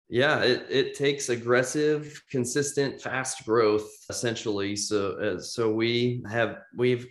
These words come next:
had six really great years where we just continue to make the list. Only the fastest growing five thousand companies in, in America make that list every year. And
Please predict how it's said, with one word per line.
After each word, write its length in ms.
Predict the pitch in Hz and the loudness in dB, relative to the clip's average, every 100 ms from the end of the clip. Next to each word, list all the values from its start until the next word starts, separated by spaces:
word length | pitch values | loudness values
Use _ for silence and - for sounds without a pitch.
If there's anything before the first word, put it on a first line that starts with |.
| - | -12
had 260 | 110 117 104 | -4 -4 -2
six 380 | - 127 123 123 | 0 0 -2 0
really 260 | 120 113 | 2 2
great 300 | 110 120 110 | 2 2 2
years 480 | 110 120 123 123 - | 2 4 4 2 -4
where 380 | 107 101 95 98 - - _ - | -2 0 -2 -6 -20 -20 _ -4
we 120 | 110 | -2
just 240 | 110 107 | -2 -4
continue 680 | 117 101 98 113 113 110 107 | -4 -6 -4 -2 0 0 -2
to 500 | - 101 98 95 - - | -2 0 2 0 -2 0
make 260 | 107 107 | 0 0
the 80 | 98 | 0
list. 440 | 101 113 113 - | 4 4 2 -4
Only 340 | - 107 113 110 | -4 -2 0 2
the 340 | 104 98 95 - - | 2 0 -2 -14 -8
fastest 540 | 98 101 - 90 - | -4 -2 -2 -4 -2
growing 320 | 117 107 87 | 0 2 0
five 320 | 104 98 101 | 0 -2 0
thousand 380 | 101 101 101 98 | 2 2 0 -4
companies 720 | 104 104 98 98 98 95 - _ _ | -2 -2 -2 -2 -2 -6 -12 _ _
in, 520 | 87 87 90 87 90 - | -6 -2 -2 -4 -8 -8
in 40 | 90 | -2
America 540 | 101 107 113 107 107 - - - | 2 4 4 2 2 -10 -18 -6
make 200 | 113 117 | -2 0
that 180 | 107 71 | 2 2
list 280 | 110 107 110 | 2 2 0
every 240 | 107 104 | -2 0
year. 340 | 101 104 104 - | 2 2 2 0
And 360 | 92 95 87 | -2 -4 -6